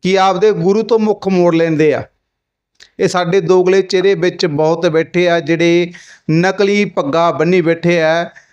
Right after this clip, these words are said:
ਗਿੱਦੜ ਛੁਪੇ ਹੋਏ ਨੇ, ਆਪਦੇ ਆਪ ਨੂੰ ਬਾਹਲੇ ਵੱਡੇ ਸਰਦਾਰ ਕਹਾਉਂਦੇ ਨੇ ਤੇ ਜਾ ਕੇ ਇਹਨਾਂ ਦੇ ਪੈਰਾਂ, ਪੈਰੀ ਡਿੱਗ ਪੈਂਦੇ ਨੇ।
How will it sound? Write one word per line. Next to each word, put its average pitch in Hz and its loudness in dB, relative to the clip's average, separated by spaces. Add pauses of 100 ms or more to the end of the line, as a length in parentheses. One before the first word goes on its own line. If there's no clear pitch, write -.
(420)
ਗਿੱਦੜ 185 -2
ਛੁਪੇ 180 -2
ਹੋਏ 180 2
ਨੇ, 180 0 (320)
ਆਪਦੇ 170 0
ਆਪ 175 -2
ਨੂੰ 175 -2
ਬਾਹਲੇ 185 -2
ਵੱਡੇ 170 0
ਸਰਦਾਰ 160 -2
ਕਹਾਉਂਦੇ 165 0
ਨੇ 117 -2 (880)
ਤੇ 180 0
ਜਾ 175 0
ਕੇ 185 0
ਇਹਨਾਂ 185 0
ਦੇ 190 2
ਪੈਰਾਂ, 165 0
ਪੈਰੀ 165 0
ਡਿੱਗ 156 -2
ਪੈਂਦੇ 151 0
ਨੇ। 113 -2